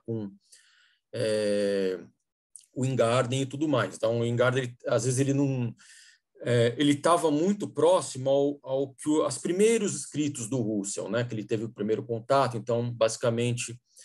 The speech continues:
as investigações lógicas e esses escritos aí sobre o tempo. E ele tem uma briga, na verdade, com o Russell depois, porque ele começa a acusar o Russell de ideal-, de ser idealista.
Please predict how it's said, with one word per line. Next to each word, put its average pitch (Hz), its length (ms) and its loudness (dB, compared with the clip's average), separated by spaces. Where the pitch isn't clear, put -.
as 107 280 -2
investigações 120 840 0
lógicas 151 960 2
e 117 1000 -2
esses 180 260 -4
escritos 185 460 -4
aí 117 120 4
sobre 127 260 -4
o 143 100 -2
tempo. 98 280 -4
E 190 60 4
ele 226 120 4
tem 277 120 8
uma 294 160 4
briga, 175 480 2
na 110 100 -2
verdade, 110 520 0
com 120 100 -8
o 101 160 -6
Russell 117 240 -6
depois, 123 520 -2
porque - 240 -8
ele 151 120 -2
começa 139 480 -2
a - 20 -4
acusar 143 360 2
o 127 100 2
Russell 127 480 -2
de 123 120 -4
ideal-, 143 400 4
de 120 120 -8
ser 135 180 -4
idealista. 139 880 0